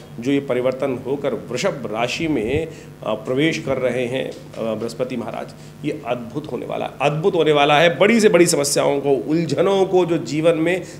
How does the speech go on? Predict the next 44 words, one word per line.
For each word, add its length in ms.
चल 220
रही 320
थी, 400
उनके 440
निदान 800
का 180
रास्ता 800
आपकी 320
राशि 320
के 80
अनुसार 300
से 120
प्राप्त 420
होने 140
के 120
योग 220
बन 120
रहे 160
हैं। 120
तो 80
मेष 400
राशि 260
वालों, 300
ये 80
धन 360
भाव 320
में 180
जा 160
रहे 220
बृहस्पति 540
अद्भुत 380
हैं। 280
जैसा 180
हमने 160
कहा 120
ना 80
कि 100
बारह 220
साल 200
बाद 260
किस्मत 300
जाग 140
जाती 360
है। 140